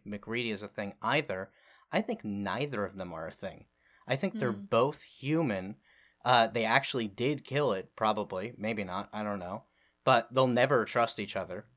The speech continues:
Speaker 1: So they're
Speaker 2: Mm-hmm.
Speaker 1: just going to sit there and freeze to death because each one expects the other to kill them.
Speaker 2: Yeah, I love that so much, and it, and it, but it, <sighs> it does bring me back to, like, the sharing of the bottle too. Is, like,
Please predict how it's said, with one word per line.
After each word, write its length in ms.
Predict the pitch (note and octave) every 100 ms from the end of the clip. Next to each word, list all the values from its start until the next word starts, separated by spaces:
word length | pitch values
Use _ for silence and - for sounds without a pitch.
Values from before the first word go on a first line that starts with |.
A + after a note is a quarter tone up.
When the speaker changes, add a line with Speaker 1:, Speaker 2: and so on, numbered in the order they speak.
| _ _
Speaker 1:
So 140 | -
they're 120 | A2 A2+
Speaker 2:
Mm-hmm. 80 |
Speaker 1:
just 140 | A#2+ -
going 180 | A2+ G#2
to 60 |
sit 300 | - C#3+ -
there 300 | A2+ G2+ G2 G#2+
and 160 | G2+
freeze 520 | - - B2 B2+ A#2+
to 100 | -
death 320 | G#2 A2+ G2+ -
because 300 | - G#2 - -
each 240 | B2 -
one 240 | G#2+ G#2
expects 520 | G#2 - - G2 - -
the 140 | G2
other 200 | F#2+ F#2+
to 80 | F2
kill 260 | - G#2+ F#2+
them. 240 | F2 D#2+ _ _ _ _ _ _ _ -
Speaker 2:
Yeah, 280 | D4+ D4+ -
I 140 | F4
love 220 | E4 F4
that 200 | E4+ C#4+ -
so 140 | C4
much, 240 | A#3 A3
and 140 | A3 G#3+
it, 80 | -
and 140 | A#3+
it, 180 | A#3 A3
but 100 | A#3+
it, 140 | A#3 - - -
<sighs> 160 | -
it 180 | A#3+ A#3+
does 200 | C4 C4
bring 180 | - C4
me 100 | A#3
back 320 | G3+ F#3+ G3
to, 120 | - G3+
like, 160 | F3
the 80 | F3+
sharing 460 | F3+ G3 F3+ F#3 F3
of 100 | -
the 80 | E3+
bottle 400 | D#3+ G#3+ F3 D#3+
too. 400 | - A3+ F#3 E3
Is, 160 | E3+ -
like, 240 | F3